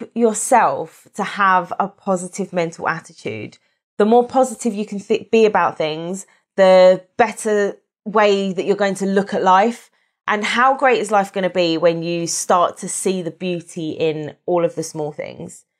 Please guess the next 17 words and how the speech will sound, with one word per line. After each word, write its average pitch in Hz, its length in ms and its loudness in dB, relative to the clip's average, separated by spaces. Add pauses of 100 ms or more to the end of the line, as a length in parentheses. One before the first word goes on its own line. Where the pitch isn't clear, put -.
(380)
And 180 400 -4 (720)
the 208 160 2
relationships 208 720 0
that 170 120 -10
you 185 120 -6
have 180 320 -2
will 175 140 -6
grow. 170 440 2 (300)
You 208 220 2
as 190 100 2
a 190 60 -4
person 190 540 -2
will 170 120 -4
grow. 170 460 2 (420)
The 185 100 0
things 196 480 0
that 180 440 6